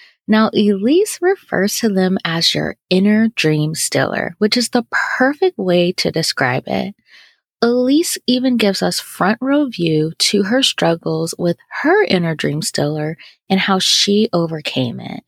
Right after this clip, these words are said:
She also shares how this inner dream stiller shows up in our lives as mompreneurs and gives some incredible tips for overcoming it.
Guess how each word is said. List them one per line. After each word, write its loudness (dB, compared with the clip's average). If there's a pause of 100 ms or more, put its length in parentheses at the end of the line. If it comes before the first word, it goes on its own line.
(320)
She 0
also 0
shares 0
how 0
this 0
inner 4
dream -2
stiller -2
shows 0
up 0
in 2
our 2
lives -2
as 0
mompreneurs -4 (460)
and 2
gives 2
some 0 (160)
incredible 0
tips -4
for -4
overcoming -2
it. -8